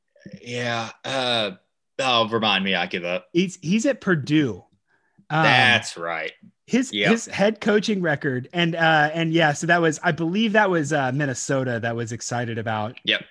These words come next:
Speaker 1: yep, yep.
Speaker 2: playing them. Uh, his, his <laughs> head coaching record is eleven and twenty-six. This concludes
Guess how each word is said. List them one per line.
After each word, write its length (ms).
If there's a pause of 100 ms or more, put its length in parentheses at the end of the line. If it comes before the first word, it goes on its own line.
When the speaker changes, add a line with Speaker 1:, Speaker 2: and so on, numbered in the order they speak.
Speaker 1:
yep, 200 (160)
yep. 140
Speaker 2:
playing 260
them. 240 (960)
Uh, 460 (420)
his, 380
his 420
<laughs> 360
head 180
coaching 320
record 240
is 80
eleven 320
and 80
twenty-six. 600
This 200
concludes 720